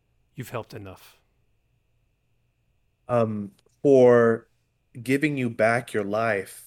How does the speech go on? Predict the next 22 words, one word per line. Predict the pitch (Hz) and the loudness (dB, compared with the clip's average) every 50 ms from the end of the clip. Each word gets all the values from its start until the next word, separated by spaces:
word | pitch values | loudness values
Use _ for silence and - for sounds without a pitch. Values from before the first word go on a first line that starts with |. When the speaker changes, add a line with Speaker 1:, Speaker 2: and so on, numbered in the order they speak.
| - | -20
Speaker 2:
freeing | - - 123 113 117 117 117 117 110 101 | -12 -8 -6 -6 -4 -6 -6 -8 -10 -10
you | 101 101 | -10 -12
from | - - - - 117 110 110 110 113 | -12 -16 -12 -8 -6 -6 -4 -6 -8
this | 107 104 92 - - - | -8 -10 -10 -10 -10 -8
rock | 101 98 101 104 107 107 - _ _ _ _ _ _ _ _ _ _ _ _ _ _ _ _ _ - | -6 -2 -2 -2 -2 -2 -6 _ _ _ _ _ _ _ _ _ _ _ _ _ _ _ _ _ -18
prison | - - - 117 113 120 117 117 110 107 | -12 -2 0 2 2 2 0 -2 -2 -2
in | 101 98 | -2 -4
existence, | 90 85 - - 98 107 113 - - - 101 90 87 87 - - - - - - | -6 -8 -8 -6 -4 -4 -4 -4 -6 -6 -6 -6 -8 -10 -10 -10 -10 -10 -10 -8
um, | - 101 101 101 98 95 95 92 92 92 90 - _ _ _ _ _ _ _ _ _ _ _ _ _ _ | -6 -6 -4 -4 -6 -8 -10 -10 -12 -14 -16 -18 _ _ _ _ _ _ _ _ _ _ _ _ _ _
would | 110 117 120 117 | -2 -2 -2 0
you | 113 120 120 | 0 0 0
be | 120 127 113 | 2 2 0
willing | 110 107 113 110 113 113 113 | 2 4 2 2 2 0 -2
to | - 113 | -6 -10
contribute | - - 110 101 - - 117 107 113 113 110 - - | -10 -10 -10 -6 -4 -2 -2 -2 -2 -4 -4 -6 -6
to | - 120 110 104 | -4 0 2 2
our, | 104 104 104 101 101 101 107 - _ _ _ - | 4 4 4 2 2 0 -4 -8 _ _ _ -8
to | - 117 | -2 0
our | 107 104 104 | 0 0 0
journey | 107 104 107 104 104 107 107 107 110 110 | -2 -2 -4 -2 -2 -4 -4 -6 -6 -6
to | - - - 113 101 98 98 98 92 101 | -8 -6 -6 -4 -4 -4 -4 -6 -8 -8
Lanier? | 104 104 101 101 101 101 104 104 107 113 123 | -8 -8 -8 -6 -6 -6 -4 -4 -4 -6 -6